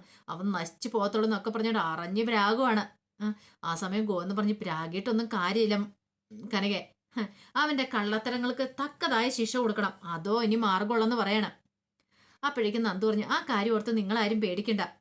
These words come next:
വേണ്ട എന്നാ വെച്ചാൽ ഞാൻ ചെയ്തോളാം" എന്നൊക്കെ പറയണം. ഈ സമയം നയനയുടെ അടുത്തേക്ക്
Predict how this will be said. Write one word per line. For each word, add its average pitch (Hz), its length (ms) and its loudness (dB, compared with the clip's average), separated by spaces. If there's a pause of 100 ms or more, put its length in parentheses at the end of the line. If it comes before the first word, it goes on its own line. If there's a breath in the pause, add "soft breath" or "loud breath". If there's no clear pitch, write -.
(680 loud breath)
വേണ്ട 294 320 0
എന്നാ 220 180 4
വെച്ചാൽ 226 220 0
ഞാൻ 190 220 0
ചെയ്തോളാം" 190 360 0
എന്നൊക്കെ 214 220 0
പറയണം. 196 400 -4 (520)
ഈ 165 80 -14
സമയം 175 380 -8
നയനയുടെ 165 400 -6
അടുത്തേക്ക് 185 360 -6